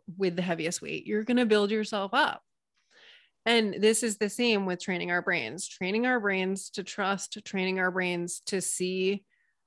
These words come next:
the magic instead of seeing the negativity. I mean, we are born with this negativity bias. That's what protected us in the savannah.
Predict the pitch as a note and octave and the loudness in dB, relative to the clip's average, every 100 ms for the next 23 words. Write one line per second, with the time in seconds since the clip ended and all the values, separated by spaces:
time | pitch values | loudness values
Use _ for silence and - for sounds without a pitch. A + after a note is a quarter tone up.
0 | - F3+ F#3 F3+ E3+ F3 F3 - - F3 | -10 -2 2 4 2 2 -2 -2 -4 -2
1 | F#3+ F3 F3 - F3+ E3+ E3+ F3 F#3+ F3+ | -2 -4 -4 -4 -2 -2 -4 -4 -4 -2
2 | E3 E3+ - E3+ D3+ E3 A#3 - F#3 G3 | -2 -4 -6 -6 -4 -2 -4 -4 0 2
3 | F3+ F#3 _ F#3+ G#3 A#3 A3+ F3+ - G3 | 0 -2 _ 0 4 6 4 0 -4 2
4 | G#3+ G#3+ F3+ F3+ A3+ B3+ - - F#3 F#3 | 2 2 0 0 -2 -4 -8 -6 -2 0
5 | F#3 E3+ E3+ F#3 F3 D#3+ G2+ F2 - - | 0 -2 -2 -4 -2 -2 -2 -4 -8 -14
6 | - - - G3+ - - G#3+ G#3+ - G#3+ | -16 -20 -2 0 0 -2 -2 -2 0 -4
7 | - E3+ C3 F3 A#3 - - - _ _ | -2 -4 -2 -4 -4 -6 -8 -14 _ _
8 | _ - F#3+ F#3 F#3 E3+ E3+ G#3 F#3 B2 | _ -6 0 0 0 0 -2 0 0 -2
9 | G#2 F#3 | -4 -8